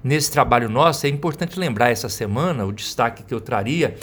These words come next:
é a questão da, das eleições dos conselhos tutelares. Nós teremos no próximo domingo, o dia seis, nós temos a eleição dos conselhos tutelares. O conselho tutelar é muito importante no município.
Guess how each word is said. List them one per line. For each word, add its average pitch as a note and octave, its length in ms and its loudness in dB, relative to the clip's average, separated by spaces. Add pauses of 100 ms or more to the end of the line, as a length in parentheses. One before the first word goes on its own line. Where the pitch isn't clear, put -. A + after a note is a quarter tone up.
(380)
é C3+ 680 2
a D#3 260 -4
questão D#3+ 640 -2
da, F3+ 540 0
das C3+ 260 -4
eleições D#3+ 680 0
dos - 240 -8
conselhos E3 520 -2
tutelares. B2 760 -2 (440)
Nós G#2 220 -2
teremos A2 400 0
no G2+ 100 -2
próximo G2+ 420 -2
domingo, G2 600 -2 (260)
o F#2 80 -8
dia E2+ 280 -4
seis, - 680 0 (540)
nós A2+ 320 -2
temos B2+ 640 -4
a C#3+ 100 0
eleição C3 500 -2
dos C3+ 200 -8
conselhos A#2 480 -6
tutelares. F2+ 480 -2
O - 60 -12
conselho G3+ 280 -2
tutelar A#2 460 -2
é A#3 60 0
muito E3 460 0
importante D#3 720 -2
no G3+ 100 0
município. A3 640 -4